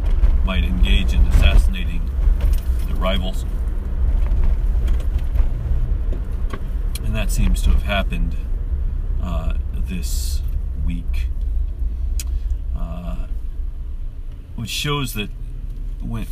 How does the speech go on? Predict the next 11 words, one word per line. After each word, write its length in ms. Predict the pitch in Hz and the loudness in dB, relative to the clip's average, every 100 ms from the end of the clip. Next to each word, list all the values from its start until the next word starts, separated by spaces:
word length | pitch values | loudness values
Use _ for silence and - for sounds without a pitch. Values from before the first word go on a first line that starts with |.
| 110 | -8
when, 240 | 117 107 107 | -6 -6 -8
when 220 | 104 98 | -6 -6
people 340 | 92 139 110 101 | -6 -8 -6 -6
have 440 | 120 113 107 - | -2 -2 -2 -6
power, 520 | - 110 95 82 71 - - - - - - - - - - - - - - - - - - - | -4 -2 -2 -6 -10 -12 -14 -14 -14 -14 -14 -14 -12 -12 -12 -14 -16 -16 -16 -16 -14 -14 -14 -12
the 220 | 95 92 | -8 -4
nature 460 | 95 110 120 107 90 | -4 -4 -6 -8 -8
of 100 | 80 | -6
having 340 | 101 95 92 | -6 -6 -6
that 200 | 85 80 | -6 -8
power 540 | - 87 80 - 82 | -8 -8 -8 -10 -12